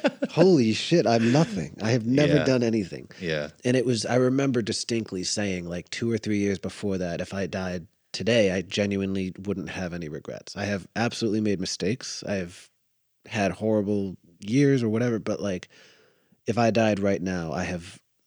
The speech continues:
Speaker 2: left nothing to be seen. Like, this is, I have done everything I can.
Speaker 1: Yeah.
Speaker 2: And then it's like something sl-, like, flipped, and I was like, "Oh my God, I have nothing. I am nothing. Everything I've done has failed. Holy shit."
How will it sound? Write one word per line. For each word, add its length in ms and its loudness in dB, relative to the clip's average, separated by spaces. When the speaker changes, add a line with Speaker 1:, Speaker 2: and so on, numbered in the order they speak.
Speaker 2:
left 320 -4
nothing 480 -4
to 100 -2
be 100 0
seen. 320 -6
Like, 160 -12
this 180 -4
is, 360 -8
I 120 -6
have 160 -6
done 180 -4
everything 260 -6
I 100 -8
can. 220 -10
Speaker 1:
Yeah. 140 0
Speaker 2:
And 100 2
then 140 4
it's 180 -2
like 140 -2
something 280 -4
sl-, 300 -10
like, 200 0
flipped, 420 -2
and 80 0
I 80 2
was 160 0
like, 220 -2
"Oh 100 4
my 140 2
God, 240 2
I 60 0
have 260 0
nothing. 340 -4
I 120 0
am 180 0
nothing. 480 -6
Everything 340 4
I've 160 2
done 200 2
has 100 0
failed. 400 4
Holy 320 4
shit." 380 0